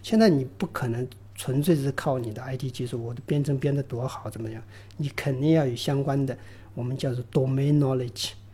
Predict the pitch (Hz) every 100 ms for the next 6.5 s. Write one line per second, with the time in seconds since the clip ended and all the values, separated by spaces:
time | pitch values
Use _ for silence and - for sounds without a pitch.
0 | - 214 214 - 220 226 196 214 214 -
1 | - 202 175 156 - 147 151 165 131 110
2 | 139 135 135 135 156 123 120 - 165 156
3 | 170 139 123 120 135 127 131 - 104 -
4 | 117 107 123 - - - 135 143 147 143
5 | 135 123 117 143 139 135 135 - - -
6 | - - 131 120